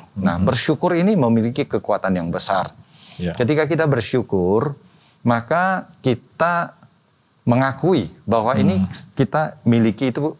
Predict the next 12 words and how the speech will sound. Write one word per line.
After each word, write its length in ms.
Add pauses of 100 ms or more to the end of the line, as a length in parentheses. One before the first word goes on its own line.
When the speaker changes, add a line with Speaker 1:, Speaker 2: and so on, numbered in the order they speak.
(160)
Speaker 1:
adalah 420
dari 280
Tuhan. 400 (120)
Speaker 2:
Hmm. 320
Speaker 1:
Itu 160
yang 140
pertama. 460 (580)
Yang 240
kedua, 160
ketika 320
kita 180
bersyukur, 720